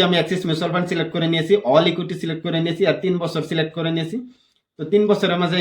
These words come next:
এই জায়গা দেখুন, অ্যাক্সিস মিড ক্যাপের রিটার্ন দেখুন থার্টি ওয়ান পার্সেন্ট এর বেশি, almost থার্টি টু পার্সেন্ট, অ্যাক্সিস ভ্যালু ফান্ডের থার্টি ওয়ান পার্সেন্ট, অ্যাক্সিস স্মল ক্যাপের টোয়েন্টি সেভেন পয়েন্ট ফিফটি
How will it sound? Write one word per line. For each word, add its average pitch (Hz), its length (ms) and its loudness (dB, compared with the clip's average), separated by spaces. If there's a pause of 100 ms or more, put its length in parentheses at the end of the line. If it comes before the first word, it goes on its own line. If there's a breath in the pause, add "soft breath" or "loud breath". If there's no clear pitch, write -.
এই 165 120 0
জায়গা 156 160 4 (100)
দেখুন, 143 220 0 (760)
অ্যাক্সিস 151 400 0 (100)
মিড 147 240 4
ক্যাপের 196 280 2 (260)
রিটার্ন 151 320 0
দেখুন 165 160 -2 (100)
থার্টি 160 260 2
ওয়ান 147 200 4
পার্সেন্ট 160 280 -2
এর 160 100 -2
বেশি, - 200 -6 (160)
almost 185 340 2
থার্টি 160 240 2
টু 151 60 -2 (100)
পার্সেন্ট, 165 380 -4
অ্যাক্সিস 180 360 -8
ভ্যালু 135 240 2
ফান্ডের 165 280 -2
থার্টি 147 220 0
ওয়ান 131 200 0
পার্সেন্ট, 147 320 -4
অ্যাক্সিস 143 260 -4 (160)
স্মল 143 240 0
ক্যাপের 170 240 -2 (640 soft breath)
টোয়েন্টি 175 380 -4 (140)
সেভেন 147 320 2
পয়েন্ট 156 220 2
ফিফটি 156 200 -4